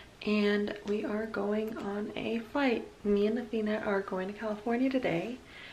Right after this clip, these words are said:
and it's gonna be our first flight together,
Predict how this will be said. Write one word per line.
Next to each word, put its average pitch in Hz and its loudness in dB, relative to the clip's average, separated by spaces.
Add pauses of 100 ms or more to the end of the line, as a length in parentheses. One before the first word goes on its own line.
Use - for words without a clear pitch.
(280)
and 202 2
it's 196 -2
gonna 202 -2
be 196 -2
our 185 -4
first 302 -2
flight 277 0 (1500)
together, 226 6